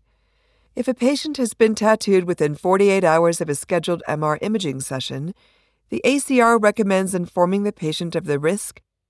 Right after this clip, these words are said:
that the edges of the tattoo may smear or smudge during the M R scan. Experts also recommend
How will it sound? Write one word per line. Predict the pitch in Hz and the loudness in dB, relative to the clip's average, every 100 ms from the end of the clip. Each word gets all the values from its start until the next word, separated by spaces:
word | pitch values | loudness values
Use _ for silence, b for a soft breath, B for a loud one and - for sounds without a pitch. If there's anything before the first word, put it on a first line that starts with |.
| _ | _
that | - 240 | -8 -6
the | - | -2
edges | 240 247 262 | -2 -2 -6
of | 269 | -6
the | 226 | -6
tattoo | - 208 214 - 180 170 | -4 -2 -2 0 0 0
may | 165 160 | 0 -2
smear | - - 240 185 170 - | -4 -4 0 2 0 0
or | 196 | -4
smudge | 202 - 233 185 165 - | -4 -2 2 2 0 -2
during | 170 170 175 | 0 0 0
the | - | -4
M | 131 131 | -4 -4
R | 131 | -4
scan. | - - 160 135 135 139 _ _ _ _ _ _ _ _ - | -6 -4 -2 -4 -8 -20 _ _ _ _ _ _ _ _ -2
Experts | 302 - - 262 240 | -2 -2 0 0 4
also | 226 220 - 214 | 4 4 2 2
recommend | 196 190 196 240 156 143 - | 2 0 2 2 2 -4 -18